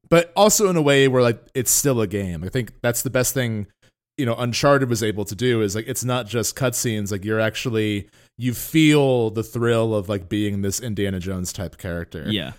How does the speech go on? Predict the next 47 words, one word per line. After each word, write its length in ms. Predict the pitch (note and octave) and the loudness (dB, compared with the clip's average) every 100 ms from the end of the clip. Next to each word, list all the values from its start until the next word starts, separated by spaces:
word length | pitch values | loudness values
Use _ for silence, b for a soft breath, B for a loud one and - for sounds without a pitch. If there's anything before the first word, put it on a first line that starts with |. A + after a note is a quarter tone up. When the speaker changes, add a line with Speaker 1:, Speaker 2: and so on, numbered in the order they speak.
| - | -8
Speaker 1:
Uh, 60 | C3 | -4
and 120 | A#2+ | 0
it 60 | B2 | 2
sounds 160 | D#3 | 2
like 100 | D3 | 2
L 120 | C3+ | 2
A 60 | C3 | 2
Noire 360 | A#2+ A#2 A#2 G#2+ | 2 2 4 2
is, 160 | G2+ | 0
is 220 | - G2 | -4 -6
really 200 | A2 A2 | -2 -2
putting 320 | G#2 B2 G#2+ G#2+ | -2 -4 -4 -2
you 240 | G2+ G2 | -2 -2
in 140 | F#2+ | -2
the 80 | F#2+ | -4
position 400 | - F#2+ G#2+ A2+ | -6 -6 -4 -4
of 100 | G2 | -4
not 120 | B2+ | -2
only 180 | E3 C#3+ | 0 0
a 20 | |
detective, 520 | A2+ F#2+ C#3 C#3 A#2 G#2 | -2 -4 -4 -2 -4 -2
but 80 | |
also, 300 | A#2 B2 E3 | 0 0 2
like, 280 | C#3 A#2 - _ _ | 2 0 -2 _ _
a 60 | C3 | 2
lot 180 | C#3+ F3 | 6 6
of 60 | D3 | 6
noir 360 | C3+ C#3 C3 | 6 6 4
media 720 | A2+ A2+ A#2+ A#2 G#2+ F#2+ F2+ - _ | 2 0 2 2 2 0 -4 -10 _
has 360 | - C3+ A#2+ A2 | -6 0 0 0
this 200 | A2 A2 | -2 0
sense 360 | - A#2 A2+ A#2 | 0 -2 -2 -4
of 200 | F#2 E2+ | -4 -4
doom 400 | G#2+ G#2 G#2 G2 | -2 0 -2 -4
about 340 | E2+ E2 D2+ | -6 -8 -8
it. 140 | D2+ | -10
Like, 120 | G#2 B2 | -6 -6
it's, 140 | A#2 | -4
there's 200 | B2 A#2+ | -2 2
always 260 | B2 B2 B2+ | 2 2 0
this 120 | A#2 | 0
sense 280 | B2+ A2+ G#2+ | 0 -2 -4
that, 120 | A2+ | -4
like, 140 | G#2 | -6
the 80 | G#2+ | -4
main 240 | G#2+ G#2+ | -4 -4
character 760 | G2+ A2+ G#2 G#2 A2 G#2 G2+ | -4 -4 -2 -2 -2 -2 -2